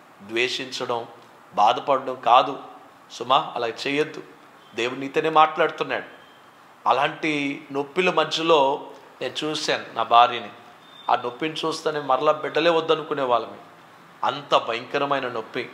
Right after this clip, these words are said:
ఏదో నేనే కన్నట్టు అంత నొప్పి వచ్చేదన్నమాట నా భార్యకి. ఏడుస్తుండేది, ఆ బాధని తట్టుకోలేకపోయేవాడిని. అయ్యో, ఏమి చేయాలని అర్థం కాలేదు. డాక్టర్ల వెనక పరిగెట్టేవాడిని, "ఏదైనా చేయండి" అని అడిగేవాడిని. నార్మల్ డెలివరీ కదా,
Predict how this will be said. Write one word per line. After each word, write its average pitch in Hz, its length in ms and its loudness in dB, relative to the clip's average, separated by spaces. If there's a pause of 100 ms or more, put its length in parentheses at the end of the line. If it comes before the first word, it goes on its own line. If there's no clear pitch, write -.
(420)
ఏదో 147 200 0
నేనే 143 420 -2
కన్నట్టు 147 500 0
అంత 135 200 -2
నొప్పి 127 300 -8
వచ్చేదన్నమాట 127 560 -2
నా 117 80 -6
భార్యకి. 117 520 -6 (520)
ఏడుస్తుండేది, 135 920 -4 (480)
ఆ - 40 0
బాధని 143 520 6
తట్టుకోలేకపోయేవాడిని. 127 1120 -2 (540)
అయ్యో, 151 400 2
ఏమి 151 320 -4
చేయాలని 160 460 2
అర్థం 147 280 0
కాలేదు. 113 460 -2 (480)
డాక్టర్ల 160 420 4
వెనక 156 240 0
పరిగెట్టేవాడిని, 139 840 -2 (500)
"ఏదైనా 156 180 -2
చేయండి" 165 580 0
అని 151 140 0
అడిగేవాడిని. 127 600 -4 (500)
నార్మల్ 131 400 2
డెలివరీ 147 380 -2
కదా, 143 380 0